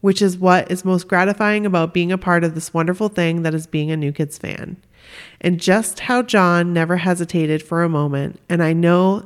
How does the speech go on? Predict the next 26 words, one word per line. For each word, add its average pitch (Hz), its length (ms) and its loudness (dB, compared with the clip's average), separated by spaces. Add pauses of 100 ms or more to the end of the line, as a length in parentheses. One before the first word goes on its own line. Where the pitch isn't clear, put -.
that 175 180 0
they 170 160 2
were 156 120 0
super 214 500 0
aware 170 360 2
of - 200 -4
how 160 280 0
we 165 160 0
have 156 160 0
all, 165 520 -2 (360)
of 170 140 -2
how 190 260 2
we 208 240 0
all 165 320 2
have 175 200 0
a 170 60 2
very 170 300 2
special 196 380 0
bond 151 480 0
with 165 120 0
the 170 80 -4
band 147 440 -2
and 160 120 -4
with 156 160 -4
each 156 160 -6
other. 58 440 -10